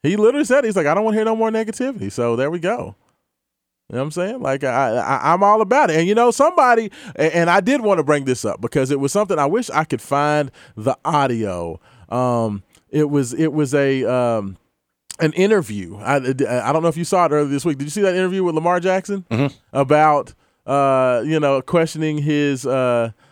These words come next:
Speaker 1: um, I don't know if it's his work ethic or
Speaker 2: How come it's only, uh, like, Kyler Murray and Lamar and Patrick Mahomes that get these criticisms?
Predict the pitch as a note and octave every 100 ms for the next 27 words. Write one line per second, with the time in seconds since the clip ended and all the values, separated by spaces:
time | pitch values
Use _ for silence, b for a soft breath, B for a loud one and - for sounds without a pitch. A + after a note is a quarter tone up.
0 | _ _ - A2+ A2 G#2 G2+ G2 F#2 _
1 | _ _ - B B F#3+ E3 C#3 C3 -
2 | A2 G#2 A#2+ G3 G#3 - - F3 E3+ -
3 | E3 D#3 C#3+ - B2+ B2 B2 G3+ B3 C#4+
4 | C#4 - E3+ E3 D3+ C3+ A#2+ G#2 - A2
5 | A2+ E2+ A#2+ B2 A#2 G#2+ A2 A2+ A2 G#2+
6 | G2 F#2+ F#2+ G2+ G#2 G#2 G2 F2+ - G#2
7 | G2 E2 E2+ F#2+ F#2+ E2+ E2 D#2+ E2+ D#2+
8 | - F#2+ D2+ - B1 -